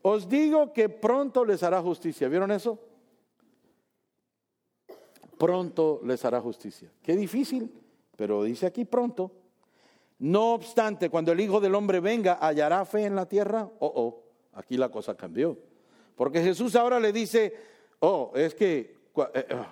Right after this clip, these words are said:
Dios va a hacer justicia. Eh, eh, y la va a hacer pronto".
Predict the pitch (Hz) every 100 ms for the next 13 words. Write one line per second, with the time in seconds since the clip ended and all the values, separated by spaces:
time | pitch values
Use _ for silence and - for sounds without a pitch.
0 | - 110 156 202 160 160 120 - 170 -
1 | - _ _ _ _ _ _ _ _ _
2 | _ _ _ _ _ _ _ - 123 139
3 | 139 156 151 165 202 180 190 165 98